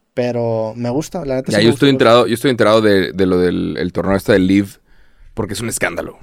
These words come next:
Speaker 2: Es un
Speaker 1: Es una
Speaker 2: escándalo
Speaker 1: liga, es una
Speaker 2: entre
Speaker 1: liga.
Speaker 2: Claro.
Speaker 1: Sí, o sea, no es un torneo, es una liga
Speaker 2: Ujú.
Speaker 1: con varios torneos.
Speaker 2: Co-,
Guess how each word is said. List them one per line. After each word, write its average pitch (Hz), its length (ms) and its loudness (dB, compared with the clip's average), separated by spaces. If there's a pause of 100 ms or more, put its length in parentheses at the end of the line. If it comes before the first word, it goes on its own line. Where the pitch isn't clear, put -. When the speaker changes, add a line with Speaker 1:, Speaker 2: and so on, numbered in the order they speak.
(120)
Speaker 2:
Es - 60 -20
un 95 80 -8
Speaker 1:
Es - 120 -4
una 202 140 4
Speaker 2:
escándalo 165 140 6
Speaker 1:
liga, 110 200 6
es 101 60 0
una 160 120 -2
Speaker 2:
entre 147 120 2
Speaker 1:
liga. 110 200 -4 (280)
Speaker 2:
Claro. 107 300 0 (220)
Speaker 1:
Sí, 127 180 -6
o 127 40 -4
sea, 151 100 -2
no 151 80 2
es 156 60 0
un 190 100 2
torneo, 143 360 2
es 143 160 -6
una 180 140 2
liga 180 220 6
Speaker 2:
Ujú. 185 60 -2
Speaker 1:
con 151 140 0
varios 147 240 0
torneos. 120 380 -6
Speaker 2:
Co-, - 80 -6